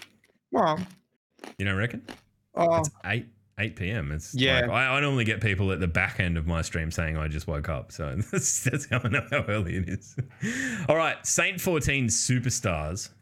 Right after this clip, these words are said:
Speaker 2: uh, Ain't. Well, obviously, we love it. We love Ain't Pro.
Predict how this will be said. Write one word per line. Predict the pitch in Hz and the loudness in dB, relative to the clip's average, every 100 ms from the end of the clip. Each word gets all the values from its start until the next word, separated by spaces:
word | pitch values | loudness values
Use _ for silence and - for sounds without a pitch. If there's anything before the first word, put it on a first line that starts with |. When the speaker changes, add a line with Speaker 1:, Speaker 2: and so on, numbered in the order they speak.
| _ _ _ | _ _ _
Speaker 2:
uh, | 92 90 87 87 87 107 _ _ _ | -2 2 2 2 0 -4 _ _ _
Ain't. | 98 95 131 - _ _ _ 92 | -2 0 -4 -14 _ _ _ -6
Well, | 90 | -4
obviously, | 87 76 80 82 | -2 -4 -4 -4
we | 85 | -2
love | 69 71 | -4 -4
it. | |
We | 95 | -2
love | 78 69 | -2 -2
Ain't | 73 | -6
Pro. | - 78 | -6 -6